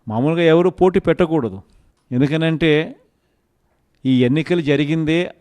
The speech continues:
ఆ పార్టీ గుర్తు మీద, ఆ పార్టీ సింబల్ మీద గెలిచిన వ్యక్తులు ఓటు వేసే ఎన్నిక ఈ ఎన్నిక. అలాంటప్పుడు మెజారిటీ లేనప్పుడు ఏ ఒక్కరూ కూడా పోటీ పెట్టడానికి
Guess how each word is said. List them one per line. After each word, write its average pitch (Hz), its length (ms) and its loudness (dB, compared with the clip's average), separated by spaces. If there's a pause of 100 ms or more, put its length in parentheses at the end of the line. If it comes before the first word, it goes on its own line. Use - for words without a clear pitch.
(1300)
ఆ 120 120 -2
పార్టీ 147 420 2
గుర్తు 127 300 0
మీద, 147 280 2
ఆ 143 300 0
పార్టీ 135 360 -4
సింబల్ 151 440 2
మీద 151 240 -2
గెలిచిన 131 640 -2 (760)
వ్యక్తులు 139 640 2
ఓటు 180 400 4
వేసే 160 380 0
ఎన్నిక 135 380 -2
ఈ 127 220 -2
ఎన్నిక. 101 360 -8 (1400)
అలాంటప్పుడు 160 800 2 (1120)
మెజారిటీ 156 640 2
లేనప్పుడు 156 600 -4 (1800)
ఏ 123 200 4
ఒక్కరూ 170 460 2
కూడా 165 260 -2
పోటీ 165 360 -4
పెట్టడానికి 147 840 -2